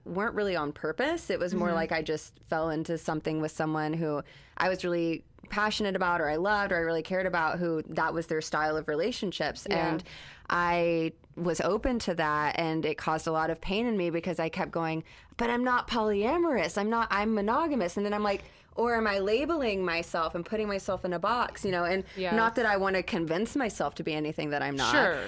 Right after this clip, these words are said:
Speaker 1: But I, I hate this, like, stress of being like, "Oh, well, you know, if the, the monogamy is one person has to be everything, and polyamory is you don't have to have that," you know? And instead, like, if
Speaker 2: Right.
Speaker 1: we can just, like, take that out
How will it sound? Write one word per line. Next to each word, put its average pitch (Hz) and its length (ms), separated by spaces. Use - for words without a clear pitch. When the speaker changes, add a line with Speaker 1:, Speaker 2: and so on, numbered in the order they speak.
Speaker 1:
But 220 100
I, 208 320
I 190 140
hate 208 380
this, - 420
like, 165 220
stress 185 600
of 170 100
being 170 240
like, 156 320
"Oh, 247 280
well, 180 640
you 190 140
know, 170 320
if 185 200
the, 180 180
the - 240
monogamy 233 600
is 175 120
one 220 180
person 202 300
has 202 300
to - 100
be 214 160
everything, 156 600
and 175 120
polyamory 190 760
is 170 320
you 185 160
don't 196 180
have - 300
to 175 80
have 165 260
that," 73 300
you 208 80
know? 175 180
And 196 140
instead, 214 340
like, 175 140
if 170 80
Speaker 2:
Right. 170 80
Speaker 1:
we 202 80
can 262 100
just, 254 140
like, - 160
take 180 300
that 156 200
out 165 420